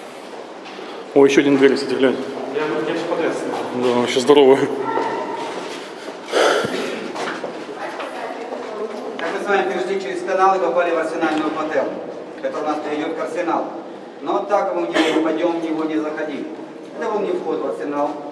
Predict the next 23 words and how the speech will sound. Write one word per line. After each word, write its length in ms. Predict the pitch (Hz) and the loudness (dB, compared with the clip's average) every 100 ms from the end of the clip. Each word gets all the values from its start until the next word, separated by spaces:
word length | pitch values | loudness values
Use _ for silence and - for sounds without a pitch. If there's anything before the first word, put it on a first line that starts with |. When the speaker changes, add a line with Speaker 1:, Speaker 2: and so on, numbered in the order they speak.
| - | -6
Speaker 3:
а 120 | 143 139 | -2 0
выход 420 | 147 - - - | 2 0 0 0
в 360 | - - - | 0 -2 -4
сторону 280 | - 160 156 | -4 -2 -2
канала 560 | - 143 143 139 - - - - | -2 -2 0 0 -2 -4 -8 -8
на 120 | 156 | -6
случай 420 | 160 143 147 180 185 | -4 -4 -6 -6 -4
военных 440 | 160 135 127 131 | -2 -2 -2 -2
действий. 460 | 123 120 - - - - - - - - | -4 -4 -4 -6 -6 -6 -6 -6 -6 -2
По 100 | 196 | 0
этой 220 | 190 175 | 2 0
патерне 500 | 165 - 143 135 151 - - - - - - - - - - | -2 0 0 -2 -4 -6 -10 -12 -12 -14 -14 -14 -14 -10 -6
доставляли 560 | 160 - 160 147 147 | -4 -2 0 2 2
бы 180 | - 170 - - 123 | 0 -2 -4 -8 -4
ядерные 440 | 147 147 139 147 | -2 0 -2 -4
боеголовки. 520 | 143 151 151 156 131 - - - - - - | -2 0 0 0 -2 -4 -8 -8 -10 -10 -8
И 40 | - | -6
здесь, 320 | - 170 - - - - - | -2 0 0 -2 -6 -8 -2
в 60 | |
расширенной 580 | 165 180 185 151 151 - | 0 0 0 0 0 0
части 320 | 170 - - 131 | 2 2 2 -4
этой 200 | - - | -4 -2
патерны, 440 | 143 - 180 185 | -2 0 0 0